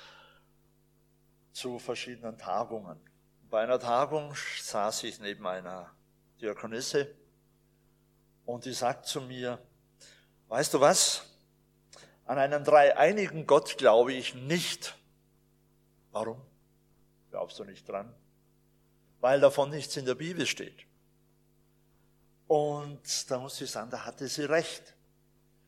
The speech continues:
Der Begriff dreieiniger Gott kommt in der Bibel so nicht vor. Aber die Sache begegnet uns auf Schritt und Tritt in der Bibel.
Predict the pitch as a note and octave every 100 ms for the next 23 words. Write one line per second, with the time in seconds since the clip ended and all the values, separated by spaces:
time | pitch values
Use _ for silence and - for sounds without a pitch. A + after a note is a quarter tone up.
0 | _ _ - C#3+ E3 E3+ G#3+ A3+ - -
1 | - - _ _ _ - C3 C3+ C#3+ C3
2 | F3+ E3+ C#3+ - A#2+ C3 C3 - - -
3 | _ _ - C3+ B2 B2 A#2 - A#2 A#2+
4 | B2+ A2 - G#2 A2 A2+ A2+ A2 - -
5 | - F#2+ - _ _ _ _ _ _ _
6 | _ _ _ - - - _ - D#3 D#3
7 | E3+ E3+ F3+ F#3+ - D#3+ G2+ - - _
8 | _ _ _ _ D3 C#3+ D3 F#3 F#3 F3
9 | D3+ C#3 B2+ - - - _ A2+ A#2 -
10 | - G#2 C3 - - - - - - A#2+
11 | A2+ C3 C#3 C#3+ B2 G2 F#2 F#2